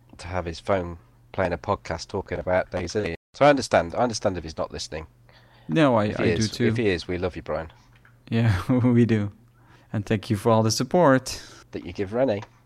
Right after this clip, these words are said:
Speaker 1: It's lovely.
Speaker 2: <laughs> He gives you, <laughs> he gives you
Speaker 1: Oh,
Speaker 2: support
Speaker 1: dear.
Speaker 2: too.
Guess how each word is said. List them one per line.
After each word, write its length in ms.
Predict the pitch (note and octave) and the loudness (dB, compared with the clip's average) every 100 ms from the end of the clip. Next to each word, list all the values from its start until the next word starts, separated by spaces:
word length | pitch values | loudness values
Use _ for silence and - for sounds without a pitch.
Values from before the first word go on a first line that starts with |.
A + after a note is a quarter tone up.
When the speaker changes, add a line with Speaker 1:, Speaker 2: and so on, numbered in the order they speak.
| _ _ _ _ | _ _ _ _
Speaker 1:
It's 160 | - - | -14 -4
lovely. 380 | B2 - A2+ B2+ E3 - _ - - | -2 -2 -6 -8 -16 -20 _ -20 -16
Speaker 2:
<laughs> 60 | - - - - - - - - - - - - - - - - | -14 -14 -16 -20 -20 -20 -20 -20 -20 -20 -20 -6 0 0 -2 -4
He 60 | C3 | 0
gives 200 | D3+ B2 | 2 6
you, 80 | C3+ | 6
<laughs> 60 | A#2 - D#3+ - - - - - - - - - - - - - - - - - - - - - - - | 6 6 4 4 -6 -6 -6 -18 -16 -14 -12 -12 -12 -18 -18 -14 -14 -14 -16 -12 -12 -14 -18 -18 -10 -2
he 120 | F3+ | 2
gives 200 | G3 D#3+ | 4 6
you 80 | D#3 | 6
Speaker 1:
Oh, 60 | |
Speaker 2:
support 460 | D3+ D3+ - C3 - | 4 0 4 4 4
Speaker 1:
dear. 200 | B2+ | 4
Speaker 2:
too. 60 | C#3 | 4